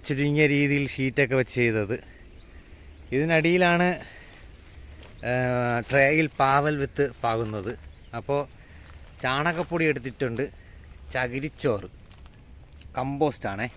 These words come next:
അപ്പൊ നമ്മളിന്ന്, ഏ, പാകാൻ പോകുന്നത്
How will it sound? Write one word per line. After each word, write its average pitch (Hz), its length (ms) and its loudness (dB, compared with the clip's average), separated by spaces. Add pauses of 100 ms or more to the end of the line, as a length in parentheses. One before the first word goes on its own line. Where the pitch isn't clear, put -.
(2000)
അപ്പൊ 135 120 -10
നമ്മളിന്ന്, 170 520 0 (380)
ഏ, 147 320 4 (420)
പാകാൻ 147 340 2
പോകുന്നത് 180 600 0